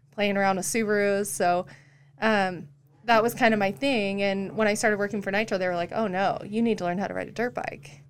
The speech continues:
So everybody kinda taught me how to ride a dirt bike, which was terrifying. I ended up racing in some dirt bike races and enduro cross races. And,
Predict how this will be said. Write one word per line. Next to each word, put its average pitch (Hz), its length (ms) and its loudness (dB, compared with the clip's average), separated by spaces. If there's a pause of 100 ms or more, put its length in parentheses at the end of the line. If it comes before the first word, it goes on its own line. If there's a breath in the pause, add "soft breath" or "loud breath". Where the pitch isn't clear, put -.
(140)
So 196 480 4
everybody 214 380 2
kinda 214 200 0
taught 202 200 0
me 202 80 -4
how 190 60 -2
to 185 60 -4
ride 185 180 -2
a 180 40 -6
dirt 208 220 -2
bike, 185 240 0
which 190 140 -8
was 196 120 -10
terrifying. 190 760 2
I 185 40 -4
ended 180 220 -6
up - 140 -4
racing 196 540 -2
in 190 160 -6
some 180 160 -6
dirt 226 160 0
bike 220 220 -2
races 202 400 -2
and 180 100 -8
enduro 220 340 -4
cross 208 260 -4
races. 185 540 -4
And, 151 240 -6